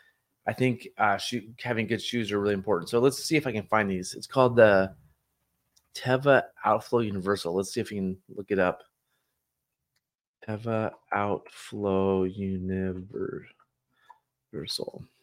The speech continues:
Okay, here we go. They, they look kinda cool. Yeah, those look cool.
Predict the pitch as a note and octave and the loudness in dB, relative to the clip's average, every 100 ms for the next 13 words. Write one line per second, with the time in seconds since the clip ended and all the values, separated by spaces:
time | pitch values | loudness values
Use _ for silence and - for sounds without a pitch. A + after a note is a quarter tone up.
0 | _ _ _ _ _ _ _ _ _ _ | _ _ _ _ _ _ _ _ _ _
1 | _ _ _ _ _ _ _ _ _ _ | _ _ _ _ _ _ _ _ _ _
2 | _ - - E2+ F2+ G2 F#2+ F2+ D#2+ D2+ | _ -18 -10 -10 -2 0 2 2 0 -4
3 | F#2 _ _ _ _ _ _ _ _ _ | -8 _ _ _ _ _ _ _ _ _
4 | _ _ _ _ _ _ _ _ _ _ | _ _ _ _ _ _ _ _ _ _
5 | _ _ _ _ _ _ _ _ _ _ | _ _ _ _ _ _ _ _ _ _
6 | _ _ - G2+ F#2+ D3 G#3+ B2+ F#2+ F2 | _ _ -12 -10 -6 -4 -4 -4 -4 0
7 | G2 C3+ - _ _ _ _ _ _ _ | 2 0 -4 _ _ _ _ _ _ _
8 | _ _ _ _ _ _ _ _ _ _ | _ _ _ _ _ _ _ _ _ _
9 | _ _ - A3 E3+ - B2 D#3 F#3+ - | _ _ 0 2 0 2 2 4 2 0
10 | - G2+ A2 C#3+ | 4 6 6 4